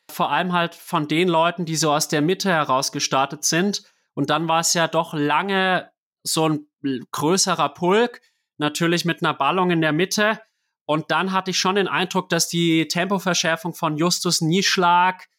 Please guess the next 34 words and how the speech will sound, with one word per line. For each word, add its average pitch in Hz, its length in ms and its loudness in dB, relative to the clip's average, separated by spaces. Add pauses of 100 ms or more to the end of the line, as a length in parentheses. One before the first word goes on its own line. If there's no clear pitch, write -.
(360)
so 160 160 -2
ein 151 60 -2
bisschen 175 840 0 (100)
das 156 200 -2
Feld 170 320 0
in 160 100 0
zwei 160 580 0
größere 180 480 0
Felder, 170 380 0
sag 160 140 -6
ich 160 140 -4
jetzt 165 200 -4
mal, 160 260 2 (380)
gesplittet 165 580 -2
hatte. 170 440 -2 (340)
Und 151 460 0
generell 160 460 2
muss 185 180 0
ich 180 160 0
auch 165 80 0
sagen, 165 420 0
Justus 170 400 0
hatte 165 240 -2
jetzt 156 500 -2 (120)
am 151 160 -2
Ende 170 320 2
nicht 185 240 0
den 165 100 0
besten 147 340 0
Tag, 151 380 -2
wie 147 100 -6
wir 143 180 0
alle 139 200 0
wissen. 165 380 0